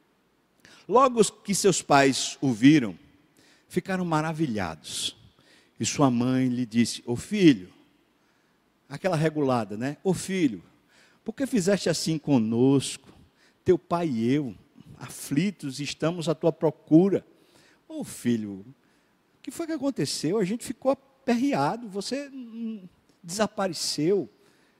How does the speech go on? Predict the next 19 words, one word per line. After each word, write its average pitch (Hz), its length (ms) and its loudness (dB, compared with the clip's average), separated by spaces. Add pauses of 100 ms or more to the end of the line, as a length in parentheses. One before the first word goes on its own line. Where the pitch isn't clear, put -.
(360)
Versículo 131 480 -2
quarenta 123 440 0
e 123 40 2
nove. 98 480 -4 (480)
Ele 156 280 4
lhes 165 480 -2
respondeu. 143 760 -6 (1200)
Respondeu 113 460 0
a 117 120 2
ela 147 220 2
e 254 40 0
o 262 60 -2
pai. 95 380 -4 (1300)
"Por 202 120 2
que - 120 -8
me 220 140 -2
procuráveis? 90 1000 -6 (1300)
Não 131 140 0
sabias 127 1080 -4